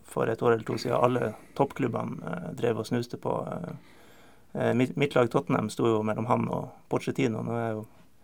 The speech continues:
i ettertid ganske glad for at det ble som det ble, men, eh, men, eh, det virker som en ansettelse der du, der du har fremtiden litt i tankene. Han skal få lov å bygge noe. Eh, og så fire tap, og så rett ut. Da,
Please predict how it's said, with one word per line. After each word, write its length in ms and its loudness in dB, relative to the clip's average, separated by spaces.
i 80 8
ettertid 320 8
ganske 240 8
glad 180 12
for 100 6
at 80 6
det 100 6
ble 120 10
som 140 4
det 80 4
ble, 180 10
men, 260 6
eh, 360 6
men, 340 2
eh, 480 -2
det 140 2
virker 220 2
som 120 4
en 80 2
ansettelse 680 2
der 160 4
du, 100 0
der 240 0
du 100 0
har 200 2
fremtiden 500 4
litt 160 -10
i 60 -8
tankene. 440 -2
Han 100 -6
skal 140 -6
få 100 -8
lov 160 4
å 60 -6
bygge 280 2
noe. 140 -8
Eh, 680 -10
og 100 -10
så 220 -4
fire 280 0
tap, 260 2
og 60 -8
så 100 -2
rett 180 -4
ut. 300 -4
Da, 140 -2